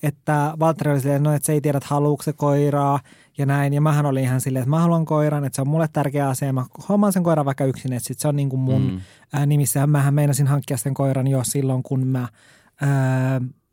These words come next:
Speaker 1: asuin yksin, mut sit mä odotin niinku sopivaa pentua ja mä mietin silleen, että okei, että ehkä mä en niinku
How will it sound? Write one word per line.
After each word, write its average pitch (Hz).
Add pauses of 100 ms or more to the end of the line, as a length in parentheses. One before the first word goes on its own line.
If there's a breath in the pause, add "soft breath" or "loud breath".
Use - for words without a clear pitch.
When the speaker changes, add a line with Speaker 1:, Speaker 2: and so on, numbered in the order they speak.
(260)
Speaker 1:
asuin 143 (100)
yksin, 165
mut 156
sit 135
mä 139
odotin 135
niinku 135
sopivaa 135
pentua 190
ja 143
mä 139
mietin 131
silleen, 127
että 147
okei, 131
että 131
ehkä 127
mä 131
en 127
niinku 127